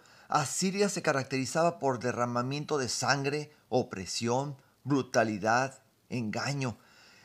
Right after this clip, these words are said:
En muchos aspectos manifestaba de lo que es capaz el gobierno de Satanás. Y decimos que daría la impresión, porque más adelante nos damos cuenta de que Jonás sentía rencor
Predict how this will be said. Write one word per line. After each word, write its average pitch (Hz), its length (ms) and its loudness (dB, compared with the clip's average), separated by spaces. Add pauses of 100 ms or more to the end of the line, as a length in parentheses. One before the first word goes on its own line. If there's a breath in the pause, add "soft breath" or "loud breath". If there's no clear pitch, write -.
(180 loud breath)
En 180 120 2
muchos 226 320 0
aspectos 151 640 -2
manifestaba 117 680 0
de 131 180 6
lo 131 240 2
que 135 180 0
es 208 160 -2
capaz 123 560 -2 (300 soft breath)
el 127 200 2
gobierno 139 760 0
de 110 360 -4
Satanás. 101 800 -6 (1200)
Y 185 120 2
decimos 233 520 4
que 185 100 0
daría 160 220 4
la 165 80 4
impresión, 120 840 0 (440 soft breath)
porque 175 280 4
más 226 200 2
adelante 143 720 2 (280 soft breath)
nos 143 220 2
damos 214 320 2
cuenta 143 540 -2
de 107 100 -4
que - 140 -8
Jonás 135 600 0
sentía 127 540 -2
rencor 104 640 -2